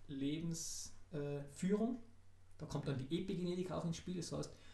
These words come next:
da werden auch die Gene beeinflusst, aber es wird nicht der Code, der genetische, beeinflusst, sondern einfach das Ablesen,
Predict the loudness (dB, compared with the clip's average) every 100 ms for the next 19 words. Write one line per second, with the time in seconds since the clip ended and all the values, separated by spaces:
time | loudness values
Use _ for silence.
0 | -8 -2 2 2 2 2 6 8 8 4
1 | 2 2 0 0 0 2 -2 -2 -2 0
2 | 0 2 2 0 0 2 2 -2 6 8
3 | 10 6 2 2 2 2 0 0 0 0
4 | -2 -2 -2 -2 -2 -2 -2 -4 -4 -4
5 | -2 2 4 4 2 -2 -4